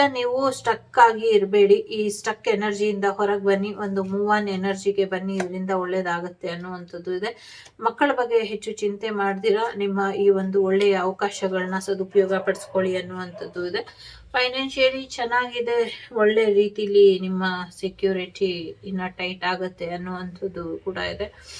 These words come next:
ಜೊತೆಗೆ ಮನೆಗೆ ಹೊಸ ಅತಿಥಿ ಬರುವಂತ ಸಾಧ್ಯತೆ ಇದೆ, ಹೊಸ ಮನೆಗೆ ಹೋಗುವಂಥದ್ದು, ಫಂಕ್ಷನ್ಸ್ ಅಟೆಂಡ್ ಮಾಡುವಂಥದ್ದು, ನಿಮ್ದೇ ಮದ್ವೆ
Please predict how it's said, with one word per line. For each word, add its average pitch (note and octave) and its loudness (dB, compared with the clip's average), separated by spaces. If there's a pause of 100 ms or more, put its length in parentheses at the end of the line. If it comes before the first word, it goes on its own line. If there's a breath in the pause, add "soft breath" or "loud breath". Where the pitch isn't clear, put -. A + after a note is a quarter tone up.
(460 loud breath)
ಜೊತೆಗೆ D4+ 6
ಮನೆಗೆ C4+ 0
ಹೊಸ B3+ 2
ಅತಿಥಿ A#3+ 0
ಬರುವಂತ A3 0
ಸಾಧ್ಯತೆ G#3 0
ಇದೆ, G#3+ 2
ಹೊಸ G3+ -4
ಮನೆಗೆ G#3 -2
ಹೋಗುವಂಥದ್ದು, G3+ 2
ಫಂಕ್ಷನ್ಸ್ G3+ -2
ಅಟೆಂಡ್ G3 0
ಮಾಡುವಂಥದ್ದು, F#3+ -2 (760 soft breath)
ನಿಮ್ದೇ A#4+ -2
ಮದ್ವೆ A#3 0